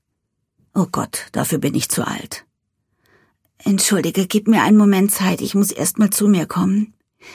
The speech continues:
Steifbeinig steige ich aus dem Bett und schließe meine Tochter in die Arme. Ich fasse ihr an die Stirn.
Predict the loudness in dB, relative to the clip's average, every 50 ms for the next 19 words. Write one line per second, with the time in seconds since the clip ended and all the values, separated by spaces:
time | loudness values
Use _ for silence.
0 | -20 _ _ _ _ _ _ -8 -6 -2 -2 0 0 0 -2 -2 -2 2 4 4
1 | 4 4 2 0 -2 -2 0 -2 0 -2 -2 -4 -2 -2 -4 -4 -4 0 0 0
2 | 0 0 -2 -2 -2 -2 -2 -2 -2 -2 -2 0 0 0 2 2 4 4 4 2
3 | 0 0 -2 -4 -4 -2 -4 -2 -2 0 -2 -2 -2 -2 -4 -2 -4 -4 -6 -8
4 | -10 _ -20 -20 -20 -20 _ _ _ _ _ _ -10 -4 0 0 0 2 2 2
5 | 2 2 2 2 2 2 0 -2 -2 -2 -2 -2 -2 -4 -4 -6 -8